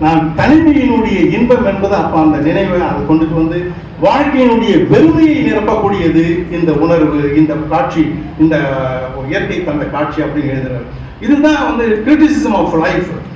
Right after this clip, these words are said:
இது போன்ற நிறைய விஷயங்கள் இருக்கு. இப்போ water, water everywhere, not a drop, ancient mariner-ல கூற்று செய்கிறார் இல்லைங்களா? ஒரு கப்பல்ல போக எங்க பார்த்தாலும் தண்ணீரா இருக்குது,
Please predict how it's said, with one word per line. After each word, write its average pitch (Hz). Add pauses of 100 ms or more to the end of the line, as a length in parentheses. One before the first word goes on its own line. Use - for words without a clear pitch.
(200)
இது 254
போன்ற 294
நிறைய 311
விஷயங்கள் 226
இருக்கு. 151
இப்போ 143
water, 233
water 214
everywhere, 170
not 151
a 175
drop, 151
ancient 175 (420)
mariner-ல 175
கூற்று 208
செய்கிறார் 143
இல்லைங்களா? 127 (500)
ஒரு 151 (180)
கப்பல்ல 262
போக 254
எங்க -
பார்த்தாலும் 277
தண்ணீரா 240
இருக்குது, 170